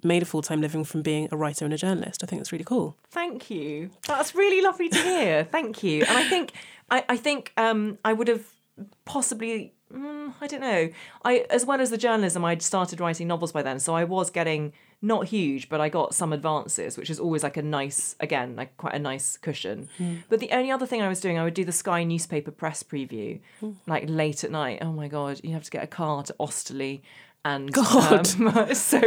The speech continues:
Speaker 2: so far away. I live in Kentish Town, so literally took, it literally took an hour.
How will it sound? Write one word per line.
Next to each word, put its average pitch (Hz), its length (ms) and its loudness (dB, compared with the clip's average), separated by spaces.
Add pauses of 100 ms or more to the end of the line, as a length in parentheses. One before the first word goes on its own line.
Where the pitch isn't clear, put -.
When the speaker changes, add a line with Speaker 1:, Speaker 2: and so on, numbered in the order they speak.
(420)
Speaker 2:
so 208 260 6
far 190 340 4
away. 165 360 4
I 170 140 2
live 180 100 2
in 180 80 0
Kentish 165 260 0
Town, 160 200 2
so 151 120 2
literally 151 640 2 (340)
took, 190 240 2
it 208 140 2
literally 190 340 4
took 165 160 0
an 156 60 2
hour. 139 360 2